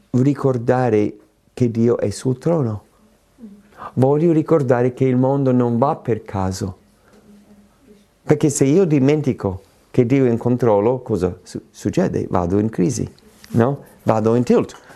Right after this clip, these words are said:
"Signore, cosa sta succedendo?" Allora, Dio non sempre ci spiega, perché non siamo addirittura, non siamo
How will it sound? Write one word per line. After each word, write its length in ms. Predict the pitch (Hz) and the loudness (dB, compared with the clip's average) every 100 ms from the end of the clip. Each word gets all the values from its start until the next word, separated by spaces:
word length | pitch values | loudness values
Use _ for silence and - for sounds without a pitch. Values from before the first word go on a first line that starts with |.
| - | -18
"Signore, 560 | - 285 302 359 349 330 | -2 0 2 2 2 2
cosa 240 | 277 294 | 2 2
sta 200 | 294 285 | 0 0
succedendo?" 1080 | 277 285 262 262 330 359 339 339 262 226 - - - | 0 -4 0 0 0 0 0 2 2 0 -4 -12 -2
Allora, 320 | 170 160 104 | 0 2 0
Dio 300 | 104 151 233 | 0 2 2
non 220 | 185 143 | 2 -2
sempre 600 | - 170 160 135 113 110 - | 0 -2 -2 -2 -2 -4 -8
ci 180 | - 120 | -4 -4
spiega, 640 | - 135 120 104 143 185 _ _ _ _ _ _ _ - | -4 0 0 2 -2 -4 _ _ _ _ _ _ _ -4
perché 220 | 110 117 | 0 0
non 160 | 107 | 0
siamo 460 | 104 123 117 101 - _ _ _ - | 0 0 0 -2 -6 _ _ _ -6
addirittura, 640 | 107 107 101 98 110 98 - - _ | -2 0 0 0 0 0 -4 -18 _
non 180 | 113 107 | -2 -2
siamo 520 | - 131 117 - | 0 0 0 -2